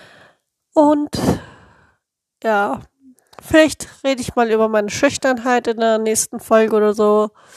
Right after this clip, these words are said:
Ähm, mal schauen. <laughs> Ähm,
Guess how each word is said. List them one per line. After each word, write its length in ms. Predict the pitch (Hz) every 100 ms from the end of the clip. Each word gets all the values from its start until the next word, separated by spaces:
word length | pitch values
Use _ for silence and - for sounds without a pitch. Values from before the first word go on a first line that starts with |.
| - - - _ _ _ _ _ _ _ _ _ _ _ _ _ _ _ _ -
Ähm, 840 | 214 214 214 208 208 208 202 208 _ _ _ _ _ _ _ _ -
mal 180 | 392
schauen. 640 | - 285 269 277 277 285 285 _ _ _ _ _ _ _ _ _ _ _ _ _ _ - _ -
<laughs> 240 | - 285 - _ _ - - - - _ _ _ _ _ _ _
Ähm, 880 | 233 233 233 226 226 226 226 220 226